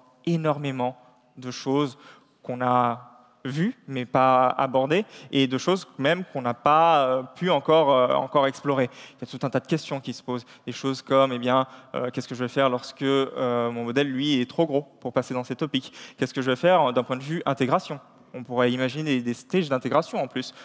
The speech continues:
euh, avoir un stage de, euh, mon application qui s'intègre avec le modèle de Julia pour une vérification technique. On peut penser à des, euh, questions de, euh, tracing.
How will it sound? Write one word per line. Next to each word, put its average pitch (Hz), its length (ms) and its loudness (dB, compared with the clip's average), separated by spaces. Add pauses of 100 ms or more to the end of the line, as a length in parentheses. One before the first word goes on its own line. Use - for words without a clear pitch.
(140)
euh, 123 180 0
avoir 123 280 2
un 120 60 -2
stage - 420 -2
de, 123 220 0 (240)
euh, 117 200 -2
mon 131 180 -2
application 143 340 -2
qui 139 80 -10
s'intègre 139 340 2
avec 123 160 0
le 127 80 -10
modèle 120 220 -4
de 117 80 -8
Julia 139 240 -2
pour 123 180 -4 (400)
une 131 80 -12
vérification 127 540 -4
technique. 165 420 -8 (320)
On 123 60 -4
peut 135 100 -2
penser 131 320 -2
à 139 100 6
des, 127 280 2
euh, 120 100 4
questions 156 460 -2
de, 131 100 -4
euh, 131 340 2
tracing. 165 440 -4